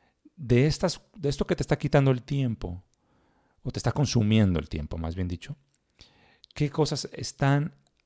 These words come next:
más alineadas al objetivo y cuáles no están tan alineadas al objetivo. Obviamente vas a seleccionar las que más te están consumiendo el tiempo,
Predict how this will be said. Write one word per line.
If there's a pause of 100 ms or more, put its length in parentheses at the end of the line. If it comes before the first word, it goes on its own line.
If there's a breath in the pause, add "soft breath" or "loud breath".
más
alineadas (320)
al
objetivo
y
cuáles
no
están
tan
alineadas
al
objetivo. (1200 soft breath)
Obviamente
vas
a
seleccionar
las
que
más
te
están
consumiendo
el
tiempo,